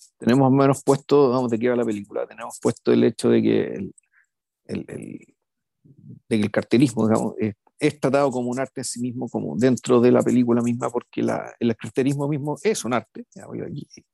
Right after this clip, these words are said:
y ya lo hemos mencionado. Pero a mí lo que me dejó más impresionado de la película, ¿cachai? Es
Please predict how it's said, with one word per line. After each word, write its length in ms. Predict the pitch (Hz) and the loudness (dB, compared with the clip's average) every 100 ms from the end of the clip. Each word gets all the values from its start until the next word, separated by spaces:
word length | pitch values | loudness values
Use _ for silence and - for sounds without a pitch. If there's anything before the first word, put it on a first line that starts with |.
| _ - | _ -20
y 320 | - 98 - 98 | -16 -14 -12 -4
ya 100 | 110 | 0
lo 120 | 113 | 0
hemos 120 | 117 | -2
mencionado. 380 | 123 - 131 151 - - - - _ | 0 0 0 -2 -10 -20 -20 -20 _
Pero 100 | - | 2
a 40 | 135 | 4
mí 60 | |
lo 80 | 240 | 4
que 100 | 247 | 4
me 120 | 190 | 2
dejó 360 | 127 - 196 - - _ 78 _ 85 82 _ | 0 -2 -4 -6 -18 _ -20 _ -20 -20 _
más 440 | 135 120 131 165 165 | -8 -2 -2 -2 -6
impresionado 540 | - 143 101 98 165 | -10 -8 -6 -2 0
de 80 | 220 | 2
la 80 | 160 | 0
película, 440 | 135 110 117 160 | -2 -4 -6 -8
¿cachai? 340 | _ 156 151 143 | _ -8 -6 -2
Es 100 | 131 | -4